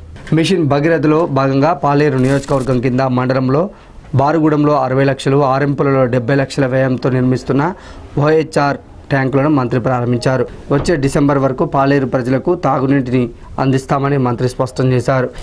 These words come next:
షాదీ ముబారక్, కళ్యాణలక్ష్మి చెక్కులను నూట రెండు మంది లబ్ధిదారులకు మంత్రి అందించారు. అనంతరం ఆయా కార్పొరేషన్ల ద్వారా వచ్చిన రుణాలను లబ్ధిదారులకు అందించారు.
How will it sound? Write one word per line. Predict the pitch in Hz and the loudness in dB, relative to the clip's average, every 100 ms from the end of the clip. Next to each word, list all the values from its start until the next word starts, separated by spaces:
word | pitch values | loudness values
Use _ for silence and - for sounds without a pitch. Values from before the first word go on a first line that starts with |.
| - | -8
షాదీ | - 156 151 | -2 0 2
ముబారక్, | 156 127 135 135 160 - | 2 2 2 2 0 0
కళ్యాణలక్ష్మి | 131 127 127 127 - 131 | 0 0 0 -2 0 -2
చెక్కులను | - - 131 127 175 | -2 -2 0 0 0
నూట | 151 135 147 | 0 0 0
రెండు | 135 135 | 0 0
మంది | 131 127 123 | 0 0 0
లబ్ధిదారులకు | 123 127 135 123 139 131 135 | 0 0 -2 0 0 0 -2
మంత్రి | 156 127 110 123 | 0 0 0 0
అందించారు. | 117 120 117 131 127 - - - - 131 | 0 -2 0 0 -2 -6 -12 -14 -8 -2
అనంతరం | 139 135 135 127 127 | 0 2 0 -2 -2
ఆయా | 127 127 | 0 0
కార్పొరేషన్ల | 117 131 127 139 131 135 127 | -2 -2 -2 -2 0 0 0
ద్వారా | 123 127 127 | 0 0 0
వచ్చిన | 120 113 135 160 - - - - | -2 -2 -2 -2 -8 -20 -16 -4
రుణాలను | 135 139 143 156 | 0 2 2 0
లబ్ధిదారులకు | 165 123 117 127 131 131 131 139 | 0 -2 0 0 0 -2 -2 -2
అందించారు. | 123 123 110 127 123 | 0 0 0 -2 -2